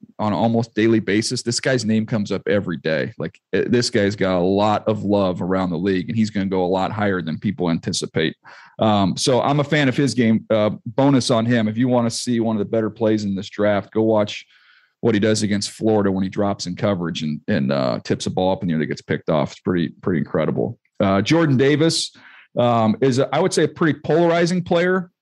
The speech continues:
from, uh, from folks around the league. Obviously, he's a giant. He's enormous. Um, he, he's really got some knockback to him, um, as, as a pass rusher. He's got some sneaky quickness to go along with that.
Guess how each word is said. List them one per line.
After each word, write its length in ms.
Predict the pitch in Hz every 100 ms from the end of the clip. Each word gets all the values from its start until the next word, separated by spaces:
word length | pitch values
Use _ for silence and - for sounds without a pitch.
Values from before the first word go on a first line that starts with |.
| _
from, 300 | - 156 147
uh, 360 | 143 143 139 135 -
from 160 | - 139
folks 340 | 143 151 -
around 240 | 143 147 139
the 80 |
league. 360 | 131 147 156 147 _ _ _ -
Obviously, 380 | 147 151 151
he's 160 | 139 117
a 60 | 117
giant. 500 | 110 120 127 123 120
He's 240 | 127 113
enormous. 680 | 110 107 123 120 107 - - _ _ _ -
Um, 580 | 120 117 110 104 98 95 _ _ _
he, 260 | 131 147 139
he's 260 | 135 123 113
really 340 | 127 143 135
got 280 | 117 123 131
some 180 | 127 107
knockback 640 | 110 127 - 127 123 -
to 220 | 139 127
him, 220 | 123 123 - _
um, 520 | - 117 104 101 98 -
as, 160 | 120 113
as 240 | 117 110
a 60 | 104
pass 360 | 123 117 123
rusher. 480 | 120 120 127 123 123 - - _ -
He's 120 | 110
got 240 | 113 113
some 220 | - 110
sneaky 380 | 104 120 120 120
quickness 500 | 101 127 123 123 117
to 80 | -
go 220 | 107 113
along 340 | 113 113 110 107
with 220 | 117 117
that. 320 | 123 127 131